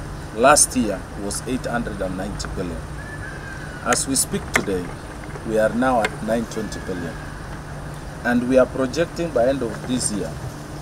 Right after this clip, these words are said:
we will have achieved our target of one trillion in terms of assets. Your Excellency, in terms of mobilizing deposits, and this is about talking, engaging members,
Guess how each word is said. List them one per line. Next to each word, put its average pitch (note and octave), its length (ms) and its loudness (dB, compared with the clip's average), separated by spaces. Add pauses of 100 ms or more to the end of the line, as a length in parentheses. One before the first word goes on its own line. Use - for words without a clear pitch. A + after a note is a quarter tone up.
(240)
we A2 80 -2
will G#2+ 200 0
have G#2 140 0
achieved G#2+ 640 -2
our F#2+ 260 0
target A2+ 340 4
of F2 220 -6
one G#2+ 260 2
trillion E2 380 -6 (480)
in F#2+ 100 -6
terms F2+ 300 -4
of - 240 -8
assets. - 420 0 (2500)
Your C4 100 12
Excellency, - 920 12
in B2+ 80 0
terms F#3 540 8
of C3+ 200 0
mobilizing C3+ 840 6 (340)
deposits, - 720 0 (420)
and A#2+ 120 -4
this D#3 160 0
is D3 100 -4
about C3 300 6 (100)
talking, A#2 400 2 (160)
engaging B2 680 2 (320)
members, B3+ 640 2